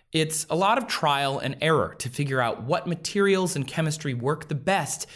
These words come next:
inside of these very specific conditions. We're trying to make nature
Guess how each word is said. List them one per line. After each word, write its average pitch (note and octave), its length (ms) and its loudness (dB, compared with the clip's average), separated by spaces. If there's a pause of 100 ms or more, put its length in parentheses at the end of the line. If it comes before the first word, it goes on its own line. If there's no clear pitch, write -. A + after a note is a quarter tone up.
(140)
inside D3+ 520 2
of C3+ 160 -4
these C#3 180 -2
very C#3 260 2
specific B2+ 500 -2
conditions. F#3+ 560 0
We're E3 100 -2
trying C4 260 0
to B3 80 2
make G3+ 280 4
nature C3+ 600 0